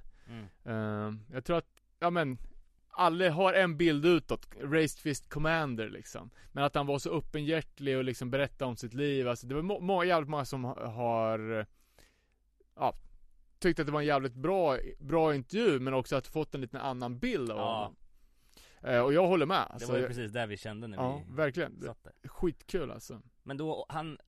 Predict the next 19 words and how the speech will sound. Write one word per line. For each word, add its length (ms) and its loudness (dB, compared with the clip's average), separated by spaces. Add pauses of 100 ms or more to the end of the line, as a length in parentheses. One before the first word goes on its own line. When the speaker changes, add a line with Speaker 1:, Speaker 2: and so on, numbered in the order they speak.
Speaker 1:
han 180 -8
återkommer 680 -6
ju 60 -4
också 320 -8
då 160 -10
till 320 -14
Palton 420 -10
Halv, 280 -12
men 160 -12
även, 460 -10 (320)
det 60 -16
var 100 -10
något 240 -12
annat 600 -8
band 340 -6
också 340 -14
som 180 -10
han 180 -8
nämnde, 580 -12